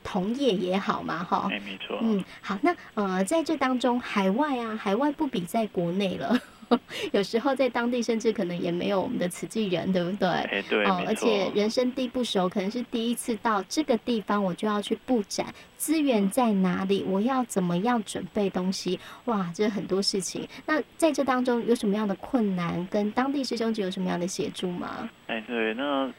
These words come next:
Speaker 2: 其实就是待在，就是进入大爱感恩科技已经一段时间了。那断断续续来也参加过，呃，就蛮，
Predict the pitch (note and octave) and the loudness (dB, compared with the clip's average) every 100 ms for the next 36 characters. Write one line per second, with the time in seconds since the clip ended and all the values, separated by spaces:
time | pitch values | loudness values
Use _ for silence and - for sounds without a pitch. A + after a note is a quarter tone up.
0 | - - A2+ B2+ C3+ C3 - - B2+ B2+ | -16 -4 -2 0 -2 -4 -10 -4 -2 0
1 | A#2+ A2 G2+ - - - - - G#2+ G#2+ | 0 -2 -8 -18 -16 -16 -16 -2 0 2
2 | G#2+ G#2 F#2+ - - - G#2 G2+ - G#2+ | 4 2 0 -4 -14 -8 -6 -6 -4 -4
3 | G#2+ G2+ F#2+ G#2 G2+ F#2 F#2+ F#2+ G2 F2+ | -2 -2 4 4 4 0 0 -4 -4 -6
4 | G2 G2 - G#2+ G2 - F2 - - F#2 | -8 -8 -4 -2 0 -4 -12 -14 -10 -4
5 | F#2+ F2 - A2 G2+ G2+ - - - - | -2 -2 -2 -2 0 -2 -6 -20 -20 -20
6 | - - - - A2+ A2+ A2 - C3 G#2+ | -20 -20 -20 -4 2 2 2 0 2 8
7 | G2 F2+ F2 G2 F#2+ G2 F#2 G#2 F#2+ F2 | 8 8 2 -4 4 4 6 2 4 2
8 | E2+ - E2 E2+ E2+ E2 E2 - - - | 0 -6 -10 -10 -10 -12 -14 -20 -20 -16
9 | - G2+ F#2 | -8 -2 -2